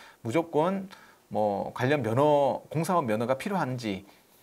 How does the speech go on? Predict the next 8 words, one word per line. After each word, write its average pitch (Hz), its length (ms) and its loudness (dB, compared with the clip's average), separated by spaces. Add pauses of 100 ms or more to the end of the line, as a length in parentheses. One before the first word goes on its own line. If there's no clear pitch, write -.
(340)
그를 147 200 -2
물어보시는데 135 640 0
반드시 135 320 -4
필요한 170 340 -2
것은 143 460 -4
아닙니다. 104 560 -6
그 226 380 2
공사업이 170 840 0